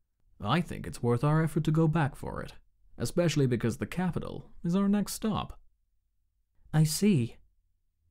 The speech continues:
Aret looked over his map, his smile fading. "You know that Arashn is only"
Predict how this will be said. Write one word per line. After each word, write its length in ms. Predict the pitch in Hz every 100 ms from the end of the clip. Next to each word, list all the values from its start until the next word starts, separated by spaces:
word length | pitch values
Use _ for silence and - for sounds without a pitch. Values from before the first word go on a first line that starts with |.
| -
Aret 340 | 180 202 -
looked 200 | 131 120
over 180 | 120 101
his 140 | 113 113
map, 340 | 104 - - - -
his 180 | - 135
smile 500 | - 170 143 110 101
fading. 460 | - 123 107 65 - _ _ _ _ _ _ _ _ _ _ _ _ _ _ _ -
"You 120 | 139
know 300 | 139 156 180
that 160 | 160 143
Arashn 480 | 139 143 147 - 143
is 140 | 131
only" 480 | 135 135 131 127 -